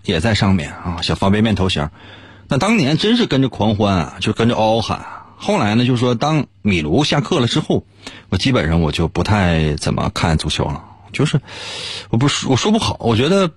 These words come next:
不是因为足球不好看，而是因为没有这么踢足球的，也没有这样的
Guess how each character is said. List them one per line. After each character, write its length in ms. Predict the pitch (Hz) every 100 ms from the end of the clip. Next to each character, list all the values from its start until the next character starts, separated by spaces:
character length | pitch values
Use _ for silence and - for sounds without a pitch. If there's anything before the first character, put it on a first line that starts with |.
| _
不 120 | 131
是 120 | 156 214
因 160 | 156
为 180 | 127 123
足 200 | - 131
球 220 | - 92
不 100 | 120
好 140 | 98 87
看， 180 | 82
而 140 | 76 120
是 160 | -
因 100 | 160
为 100 | 156 139 _ - - - - - -
没 140 | 92
有 200 | 196 98
这 140 | 95 107
么 400 | 87 76 71 -
踢 160 | - 82
足 120 | 90
球 240 | 80 71
的， 100 | 69
也 60 | 76
没 120 | 175
有 260 | 190 110 80
这 140 | 117
样 300 | 95 82 76
的 520 | 71 69 65 65 -